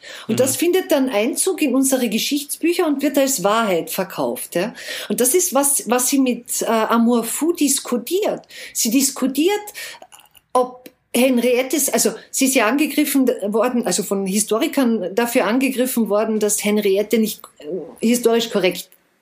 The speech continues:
Speaker 1: faktisch korrekt dargestellt wurde. Und das Thema ist, wer sagt das? Wer, wer sagt, wie die wirklich war? Also, äh, selbst wenn's, äh, ich mein, also, das sind Briefe,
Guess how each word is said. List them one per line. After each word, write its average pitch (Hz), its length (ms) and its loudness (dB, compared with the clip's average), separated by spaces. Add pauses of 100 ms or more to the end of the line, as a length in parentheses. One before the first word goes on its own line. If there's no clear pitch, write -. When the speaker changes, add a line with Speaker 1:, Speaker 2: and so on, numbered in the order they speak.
Speaker 1:
faktisch - 440 -2
korrekt 180 440 0
dargestellt 156 640 0
wurde. - 320 -6 (520)
Und 208 100 0
das 240 160 2
Thema 262 280 2
ist, - 340 -2 (2000)
wer 214 160 0
sagt - 400 -6
das? - 460 -4 (500)
Wer, 202 240 -2
wer 254 280 2
sagt, 302 400 -2
wie 226 140 2
die 185 200 -2
wirklich 202 600 0
war? 156 420 0 (300)
Also, 247 260 2 (440)
äh, - 240 -8
selbst 285 440 0
wenn's, 285 420 2
äh, 214 320 -2
ich 269 160 0
mein, 269 280 2 (180)
also, 277 180 4 (880)
das 262 200 2
sind 277 200 2
Briefe, 269 420 -2